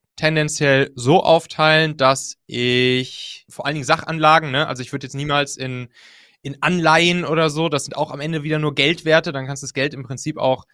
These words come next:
erstens kriegst du eh keine Zinsen dafür und zweitens, äh, ist es dann auch nicht großartig was anderes, als wenn du es einfach auf dem Girokonto liegen lässt, weil dann ist es weiterhin halt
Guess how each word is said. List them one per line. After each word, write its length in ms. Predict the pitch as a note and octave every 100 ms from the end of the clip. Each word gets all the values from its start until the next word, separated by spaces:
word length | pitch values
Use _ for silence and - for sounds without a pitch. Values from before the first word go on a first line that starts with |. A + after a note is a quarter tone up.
| _
erstens 280 | - C#3 D3
kriegst 180 | - C#3+
du 40 |
eh 100 | C3+
keine 280 | D#3+ E3 D#3+
Zinsen 520 | - F3 E3 E3+ E3+
dafür 380 | - D#3 - D#3+
und 120 | C3
zweitens, 520 | - C3 C3 C#3+ C3+ -
äh, 180 | - G#2 F3+
ist 160 | C#3 C3
es 80 |
dann 160 | - B2+
auch 160 | B2+ -
nicht 220 | C3+ -
großartig 560 | C3+ D3 D3 B2+ B2+
was 100 | A#2+
anderes, 340 | - C#3 C#3+ C#3
als 240 | A#2+ A#2+
wenn 140 | B2+ B2
du 80 |
es 80 | A#2+
einfach 220 | A#2+ A#2+
auf 80 | A#2
dem 80 | A2+
Girokonto 440 | A#2 C3+ B2+ A#2
liegen 200 | A#2 D#3
lässt, 320 | D#3+ D3+ - - - - - _
weil 540 | B2+ B2 B2 A#2+ A#2 - -
dann 160 | B2+ A#2
ist 100 | A2+
es 120 | A2
weiterhin 380 | A#2 A#2+ A2 G#2+
halt 180 | G#2+